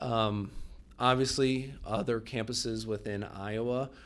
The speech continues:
would be awesome. U N I, U of Iowa are great, uh, institutes that also, um, I think would be a wonderful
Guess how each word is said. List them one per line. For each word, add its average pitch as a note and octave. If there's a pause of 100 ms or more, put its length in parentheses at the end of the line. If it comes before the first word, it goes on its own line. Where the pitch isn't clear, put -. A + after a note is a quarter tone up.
(120)
would F#2+
be -
awesome. A#2+
U G#2+
N A2
I, A2
U G#2
of G#2
Iowa A2 (340)
are G2+
great, A#2+ (260)
uh, F#2 (1120)
institutes C3
that G2+ (460)
also, G#2+ (340)
um, F3+
I F2+ (140)
think G#2
would F#2+
be F#2+
a G2
wonderful G2+